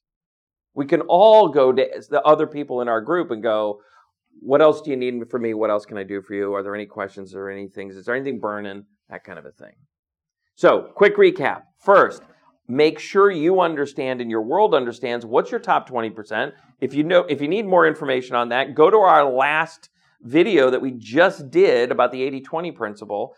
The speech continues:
and get refreshed on that. But understand your top one, twenty percent, help them to understand their top twenty percent,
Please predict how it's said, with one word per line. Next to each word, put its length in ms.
and 140
get 140
refreshed 560
on 140
that. 240
But 180
understand 580
your 140
top 280
one, 200
twenty 200
percent, 420
help 340
them 320
to 100
understand 800
their 320
top 360
twenty 260
percent, 600